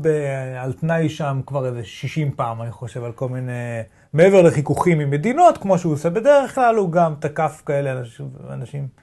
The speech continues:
אה, אנשים כאלה ואחרים שם ב-, בסיטואציות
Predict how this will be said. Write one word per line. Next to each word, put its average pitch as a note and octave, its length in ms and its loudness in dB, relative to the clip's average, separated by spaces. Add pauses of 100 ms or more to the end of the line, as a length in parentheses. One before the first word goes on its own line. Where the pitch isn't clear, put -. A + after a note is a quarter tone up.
(520)
אה, B2+ 240 -6
אנשים B2+ 220 -6
כאלה C#3 240 -2
ואחרים B2+ 360 -4
שם A#2+ 240 -10
ב-, A2 460 -10 (720)
בסיטואציות C3 560 -8